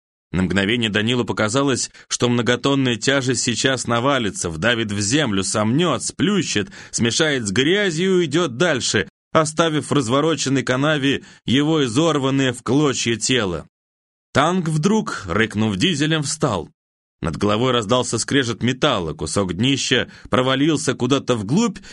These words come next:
и в образовавшуюся дыру высунулась резиновая харя. Губа!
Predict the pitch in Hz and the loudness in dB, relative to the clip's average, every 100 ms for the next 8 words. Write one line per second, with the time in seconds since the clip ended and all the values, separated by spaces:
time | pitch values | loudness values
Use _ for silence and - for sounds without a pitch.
0 | - 220 208 180 170 180 190 - 175 - | -2 0 2 2 2 0 0 0 0 0
1 | 147 151 190 170 180 147 147 156 147 127 | 0 2 2 2 2 2 0 0 0 0
2 | 143 123 147 131 123 120 - 135 101 85 | 0 0 0 0 0 -2 -2 -2 -2 -4
3 | - _ _ - 92 110 135 151 127 92 | -8 _ _ -12 -4 0 2 2 0 -4